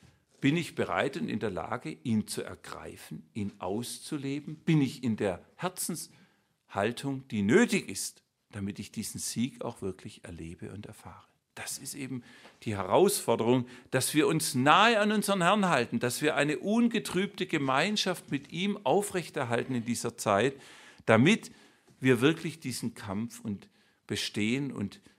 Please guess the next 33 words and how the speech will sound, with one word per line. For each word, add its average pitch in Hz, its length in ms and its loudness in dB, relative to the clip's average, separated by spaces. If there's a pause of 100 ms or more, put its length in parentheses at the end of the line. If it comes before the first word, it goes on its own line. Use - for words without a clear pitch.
(120)
diesen - 260 -4
Sieg - 560 -2 (340)
zu - 180 -6
unserem 98 440 -4
Sieg - 480 -10 (280)
machen 90 360 -10
können. 98 260 -20 (880)
Das, 143 180 -2
was 156 200 0
uns 160 420 -2 (260)
hindert, 175 680 2 (1400)
die - 120 -20
Kraft 127 400 -2
des - 160 -8
Herrn 107 160 -4
Jesus - 460 -10
zu - 100 -10
erfahren, 95 600 -14 (480)
da 90 160 -16
wollen 104 200 -2
wir 107 60 0
uns 107 140 -2
auch 113 240 0
noch 143 80 2
mal 139 180 2
kurz 139 320 -4
dran 123 220 -2
erinnern. 123 360 0 (960)
Das - 80 -20
sind 151 140 -8
so 175 80 -2
manche 185 340 2
Dinge. 98 340 -4